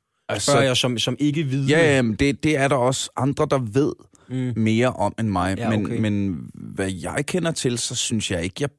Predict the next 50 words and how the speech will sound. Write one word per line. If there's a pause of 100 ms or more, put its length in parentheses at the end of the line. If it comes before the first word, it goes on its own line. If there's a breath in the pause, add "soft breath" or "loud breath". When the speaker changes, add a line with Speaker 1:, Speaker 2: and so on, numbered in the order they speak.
Speaker 1:
sådan
lige
på
stående
fod
kan (240)
nævne
nogen
andre. (680 loud breath)
Speaker 2:
Jeg
kan
bare
ikke
huske,
at
jeg
har
fået
at
vide,
Speaker 1:
Jeg
Speaker 2:
det
Speaker 1:
kan
Speaker 2:
her,
det
er
sygt
fedt,
og
det
handler
om
den
her
superhelt
før (140)
Speaker 1:
Nej,
det
er
det. (100)
Speaker 2:
Batman
og,
og
Spider-Man
Speaker 1:
Nej,
Speaker 2:
nu,
Speaker 1:
det
er
Speaker 2:
vel?
Speaker 1:
det.